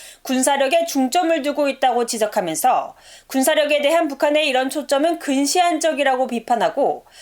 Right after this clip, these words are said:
북한은 이런 초점에서 물러설 기미를 보이지 않고 있다고 분석했습니다.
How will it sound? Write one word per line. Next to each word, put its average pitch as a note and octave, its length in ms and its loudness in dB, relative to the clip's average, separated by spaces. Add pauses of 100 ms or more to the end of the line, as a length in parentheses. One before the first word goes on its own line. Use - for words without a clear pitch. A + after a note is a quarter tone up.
(200)
북한은 D4 340 0
이런 D4 220 0
초점에서 E4 540 2
물러설 D#4 580 2
기미를 C#4 340 0
보이지 C4 460 -2
않고 F#3 400 -2
있다고 - 340 -2
분석했습니다. F#3 840 -6